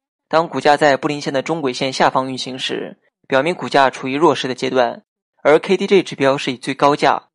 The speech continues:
最低价以及收盘价为基本数据进行计算，得出的 K 值、D 值和 J 值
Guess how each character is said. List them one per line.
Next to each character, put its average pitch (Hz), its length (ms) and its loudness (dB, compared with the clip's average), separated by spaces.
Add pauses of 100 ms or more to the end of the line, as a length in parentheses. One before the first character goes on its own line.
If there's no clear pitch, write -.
(140)
最 143 160 -2
低 147 140 -6
价 139 300 0 (200)
以 143 100 -12
及 151 120 -6
收 190 160 4
盘 139 200 -4
价 135 200 4
为 135 120 -2
基 131 160 -10
本 139 140 -4
数 131 180 -8
据 131 220 -6
进 127 160 -12
行 127 140 -14
计 131 120 -14
算， 127 360 -2 (320)
得 151 160 2
出 185 120 2
的 135 120 0
K 170 260 -4
值、 - 460 -8
D 151 120 -4
值 120 280 -8
和 - 160 -8
J 151 180 0
值 120 400 -8